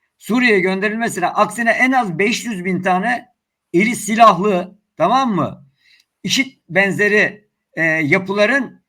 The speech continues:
militanlarının ve ailelerinin Türkiye'ye girmesi demek biliyor musun? Yani Esad'la yeni bir anlaşma, yeni bir mülteci akını demek. Kimse hesaplamıyor, konuşmuyor mesela. Esad ülkesinin topraklarını yakmış,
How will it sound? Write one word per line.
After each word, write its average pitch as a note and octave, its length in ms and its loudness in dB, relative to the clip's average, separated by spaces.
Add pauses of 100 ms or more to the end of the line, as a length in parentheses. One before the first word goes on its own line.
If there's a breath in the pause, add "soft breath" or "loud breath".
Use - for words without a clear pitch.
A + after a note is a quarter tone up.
(120)
militanlarının A3 840 -2
ve A#3 60 0
ailelerinin A3+ 640 -2
Türkiye'ye A#3+ 400 -8
girmesi E3+ 400 -6
demek D3+ 300 -4
biliyor C4 200 -6
musun? - 280 -12 (680)
Yani E3+ 460 0 (200)
Esad'la A#3 400 0
yeni B3 240 -4
bir C4 80 -4
anlaşma, G#3 460 -2
yeni C4+ 260 -4
bir C4+ 40 -6
mülteci C4 420 -4
akını F#3 300 -6
demek. F#2+ 240 -14 (480)
Kimse C4+ 300 -6
hesaplamıyor, C4+ 640 -4
konuşmuyor A#3+ 460 -8
mesela. C#3 420 -12 (2750)
Esad F3 360 0
ülkesinin G#3 520 -6
topraklarını G#3+ 720 -2
yakmış, A3 720 -2